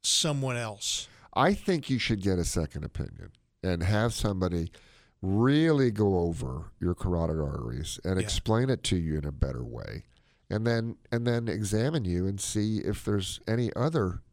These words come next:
Speaker 2: vascular problem. I mean, the whole point is, is that if you have something in your carotid artery, you could
Speaker 1: Yeah.
Speaker 2: have it in your belly, you could have heart co-, artery problems.
Speaker 1: Right.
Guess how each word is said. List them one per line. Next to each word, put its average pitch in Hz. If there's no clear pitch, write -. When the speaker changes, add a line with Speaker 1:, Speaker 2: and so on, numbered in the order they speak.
Speaker 2:
vascular 101
problem. 98
I 147
mean, 151
the 131
whole 151
point 170
is, 104
is 117
that 120
if 113
you 170
have 170
something 147
in 131
your 117
carotid 127
artery, 87
you 123
could 135
Speaker 1:
Yeah. 110
Speaker 2:
have 104
it 104
in 101
your 101
belly, 78
you 107
could 101
have 87
heart -
co-, 101
artery 78
problems. 90
Speaker 1:
Right. 123